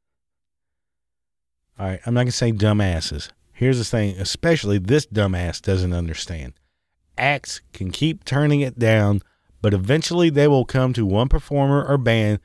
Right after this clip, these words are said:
that's gonna say, "Fuck yeah, I'll play the Super Bowl halftime." So you're gonna let me play,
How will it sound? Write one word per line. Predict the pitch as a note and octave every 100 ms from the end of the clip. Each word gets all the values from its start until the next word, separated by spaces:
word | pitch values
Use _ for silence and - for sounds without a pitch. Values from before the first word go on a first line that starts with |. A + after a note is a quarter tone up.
| _ _
that's | A2+ A2
gonna | A#2+ G#2+
say, | - G#2 G2 - -
"Fuck | - - D3+ B2+
yeah, | A#2+ D#3 C3+ A2+ - _ -
I'll | C#3
play | D#3 C3 C3 A#2+
the | F#2
Super | - A#2+ G2
Bowl | F#2 A2 F#2
halftime." | D#2+ G2+ F2+ - A2+ G2 A2 - _ _ _ _ _ _ _ _ _ _ _ _ _ _
So | -
you're | C#3+ C#3+ F3 G3
gonna | F3 B2+
let | A2+ D3+ D3+
me | F3
play, | D3+ - E3 D#3+ B2 G2 G#2+